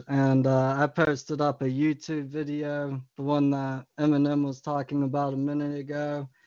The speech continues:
and, uh, Gus three also put up a YouTube video on God in a nutshell. Uh, sorry for interrupting, J D. Well, sorry.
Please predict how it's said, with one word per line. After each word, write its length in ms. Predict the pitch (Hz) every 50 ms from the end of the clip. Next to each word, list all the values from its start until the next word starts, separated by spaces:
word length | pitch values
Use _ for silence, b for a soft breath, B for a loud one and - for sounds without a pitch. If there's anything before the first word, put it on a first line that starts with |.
| _ _ _ _ _ _ _ -
and, 480 | 147 139 139 139 135 131 131 131 131
uh, 440 | 131 131 131 127 127 127 127 127 131 127 123 139 - _ -
Gus 260 | 151 143 135 131 -
three 220 | _ 151 147 147
also 540 | 139 139 135 127 - - 139 135 131 127 127 - _ _ _ _ _ _ _ _ _ _ _
put 200 | - 160 151 143
up 180 | 147 139 - 147
a 40 |
YouTube 460 | 135 135 143 143 131 131 - 151 143 131
video 420 | 131 143 143 135 139 139 139 135
on 260 | 131 131 131 131 131
God 340 | 127 139 139 139 139 143 135
in 140 | 135 131 131
a 40 | 131
nutshell. 840 | 127 131 135 135 131 120 - - 143 135 131 131 131 131 127 131 b b b b b b b b _ _
Uh, 160 | 156 143 139 127
sorry 460 | 135 - 180 165 160 151 147 139 131 - _ _
for 160 | _ - 147 143
interrupting, 800 | 143 139 135 135 143 143 135 - - 147 139 135 135 131 123 - _ _ _ _ _ _
J 220 | _ - 139 135 135
D. 180 | 131 139 139
Well, 300 | 135 135 139 143 139 - _ _ _ _ _ _ _ _ _ _ _ _ _ _ _ _ _ _
sorry. 380 | - 139 131 131 127 127 123 123